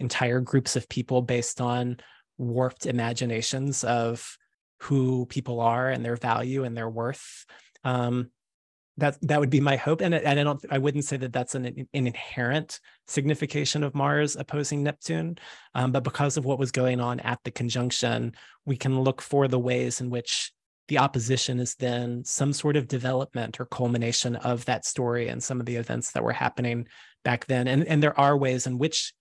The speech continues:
those events do play into some Mars Neptune themes in terms of the kinds of violence that get acted out on other people because of someone's warped imaginations or their fantasies or their projections onto other people, that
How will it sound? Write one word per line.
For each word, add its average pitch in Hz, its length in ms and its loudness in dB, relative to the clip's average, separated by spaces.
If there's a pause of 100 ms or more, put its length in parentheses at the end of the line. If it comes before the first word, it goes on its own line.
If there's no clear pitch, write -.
(220)
those 127 220 2
events 123 360 -2
do 202 220 0
play 131 300 -4
into 120 500 -2
some - 300 -2
Mars 123 340 0
Neptune 120 420 -4
themes 143 360 0
in 123 60 0
terms 123 340 -4
of 127 160 -2 (300)
the 131 80 -2
kinds 135 420 0
of 131 80 2
violence 123 480 2
that 120 120 -2
get 123 200 -6
acted 123 380 -2
out 123 400 -2 (200)
on 135 240 4
other 127 280 0
people 127 380 -2
because 123 420 -4
of 120 260 -4 (540)
someone's 131 340 2
warped 123 380 0
imaginations 120 880 -2
or 123 100 -4
their 127 240 0
fantasies 120 760 -4
or 123 120 -2
their 123 260 0
projections 120 760 -2
onto 123 400 0
other 113 160 -2
people, - 460 -6
that 135 340 -8